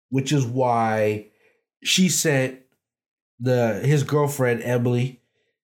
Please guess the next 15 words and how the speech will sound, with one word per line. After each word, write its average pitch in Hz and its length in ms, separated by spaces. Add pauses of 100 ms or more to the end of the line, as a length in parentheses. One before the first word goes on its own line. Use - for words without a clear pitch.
(100)
sent 139 360
her, 113 380 (420)
sent 135 260
her 113 100
pops - 600 (320)
and 113 80
sent 139 200
her 110 120
brother 120 680 (320)
to 143 140
the 104 120
crib, 135 720 (120)
to 127 180
his 107 200
house, 156 600